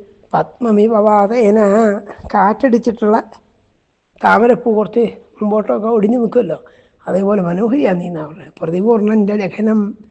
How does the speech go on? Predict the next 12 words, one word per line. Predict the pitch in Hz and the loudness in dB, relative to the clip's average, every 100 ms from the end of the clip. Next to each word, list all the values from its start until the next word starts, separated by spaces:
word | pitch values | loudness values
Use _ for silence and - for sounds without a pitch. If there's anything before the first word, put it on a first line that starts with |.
| _ _ _ _ - | _ _ _ _ -2
സുചീനൗ | 226 202 226 208 208 208 202 | 0 2 2 4 4 2 2
ച | |
പയോധരൗ", | 226 175 156 208 214 - 208 220 202 226 214 214 - _ _ _ _ _ 220 | 0 -2 0 2 2 0 2 2 2 0 -2 -6 -14 _ _ _ _ _ 0
നിന്റെ | 208 208 196 - - - - - - - _ | 2 0 -2 -6 -6 -6 -10 -14 -18 -20 _
കുനിഞ്ഞു | - 208 240 | 0 4 6
നിൽക്കുന്ന | 233 233 214 | 4 2 -2
ഈ, | 208 208 214 214 - _ _ _ _ _ - | 0 0 -2 -6 -16 _ _ _ _ _ 0
നീ | 220 196 | 2 2
ത-, | 214 170 - - | 0 -2 -4 -4
താമര | 175 220 226 | -2 2 2
പോലെ | 208 208 | 4 2
ചന്തമുള്ളവളാണ്, | 180 180 190 214 202 202 196 196 | 0 -4 -2 0 2 0 -2 -6